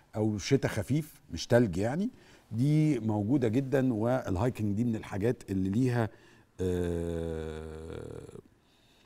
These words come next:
جمهور وليها ممارسين لهذه الرياضة بشكل كبير قوي. في مرة من المرات قلت عايز أجرب موضوع الهايكنج ده، ونطلع ن-، تلبس لبس كده ال-، ال-، ال-، ال-، الصحراء بتاعنا اللطيف، وحذاء مخصص كده عشان تحافظ على،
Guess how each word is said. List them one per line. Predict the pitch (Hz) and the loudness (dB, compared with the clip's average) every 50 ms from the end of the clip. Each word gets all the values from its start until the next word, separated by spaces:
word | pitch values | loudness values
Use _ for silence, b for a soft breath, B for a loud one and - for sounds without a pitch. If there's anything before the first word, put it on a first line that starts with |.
| - - - 110 | -14 -8 -4 2
جمهور | 104 120 131 120 110 127 151 160 143 135 131 135 143 | 4 6 6 8 8 8 8 8 6 6 4 2 2
وليها | 147 131 107 101 98 107 131 139 131 113 113 113 110 110 107 107 104 - - - 107 | 2 2 2 2 2 4 2 2 2 4 4 4 4 4 4 2 -2 -4 -8 -4 -2
ممارسين | 107 104 107 107 104 101 104 - - 135 143 120 | 0 2 2 2 0 0 -2 0 2 4 4 4
لهذه | 107 101 110 120 117 120 | 4 2 2 2 2 0
الرياضة | 113 92 110 123 123 117 | 2 2 2 2 2 0
بشكل | - - 127 - - 98 | -2 -4 -4 -4 -4 -4
كبير | 87 90 110 101 | -4 -4 -4 -4
قوي. | 87 82 73 - - _ B B B B B B B B B B | -4 -6 -8 -12 -16 _ B B B B B B B B B B
في | - - 120 | -4 0 4
مرة | 123 143 170 196 214 | 6 8 8 10 8
من | 214 180 | 8 8
المرات | 147 135 127 120 147 185 - | 6 6 8 8 8 6 6
قلت | - 151 165 - - | 4 0 0 2 2
عايز | 107 123 123 | 2 2 2
أجرب | 113 95 113 104 98 85 76 | 2 2 2 0 0 -2 -4
موضوع | 82 80 78 80 92 87 | -6 -6 -6 -6 -6 -6
الهايكنج | 80 80 85 87 80 - 78 73 71 | -4 -4 -4 -4 -6 -6 -8 -10 -8
ده، | 76 | -10
ونطلع | 76 71 73 87 82 - - 76 65 65 | -10 -8 -8 -10 -8 -8 -10 -10 -10 -10
ن-، | 65 73 80 80 71 71 69 b b b b b _ - | -10 -10 -10 -8 -10 -10 -12 b b b b b _ -2
تلبس | 113 110 95 95 - - | 0 0 0 -2 -2 -2
لبس | 110 - - - - | -4 -4 -4 -6 -6
كده | 85 107 104 101 95 87 85 82 | -4 -2 0 0 0 -2 -2 -4
ال-، | 78 78 76 73 73 73 | -6 -8 -8 -10 -10 -12
ال-، | 65 - 78 78 78 73 - | -14 -12 -12 -12 -12 -10 -10
ال-، | 82 82 78 76 - - | -10 -10 -10 -10 -12 -12
ال-، | 80 78 78 76 73 73 - - 82 80 78 | -12 -10 -10 -10 -12 -14 -12 -10 -10 -10 -10
الصحراء | 76 - - 139 120 - - 110 98 92 | -10 0 2 2 2 2 2 0 -2 -2
بتاعنا | - - 120 117 113 107 98 | -2 -2 -2 0 0 0 -2
اللطيف، | 90 87 82 - - 120 120 - - - b b b b b b b b - | -2 -4 -6 -6 -6 -6 -8 -8 -12 -20 b b b b b b b b -8
وحذاء | 87 87 90 90 90 87 82 - - - 92 82 101 104 104 - - | -4 -2 -2 0 0 -2 -4 -6 -6 -6 -2 0 0 0 0 0 -4
مخصص | 92 87 - - 113 - - - 95 - - | -4 -4 -2 -2 -2 -2 -2 -6 -8 -8 -6
كده | - 107 92 92 | -4 -4 -4 -4
عشان | 76 71 - 87 76 | -6 -6 -8 -8 -8
تحافظ | - - - 107 85 95 78 | -8 -6 -6 -4 -4 -4 -6
على، | 69 71 87 82 80 80 80 78 73 | -6 -6 -6 -8 -8 -8 -8 -10 -12